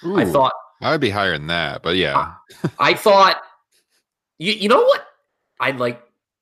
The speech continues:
Speaker 1: to see retired in modern wrestling? This goes for all promotions. Too many n-,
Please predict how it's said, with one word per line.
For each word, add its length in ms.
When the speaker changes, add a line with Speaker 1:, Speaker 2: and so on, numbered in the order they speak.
Speaker 1:
to 120
see 200
retired 600
in 180
modern 320
wrestling? 320
This 140
goes 160
for 120
all 120
promotions. 680
Too 260
many 200
n-, 260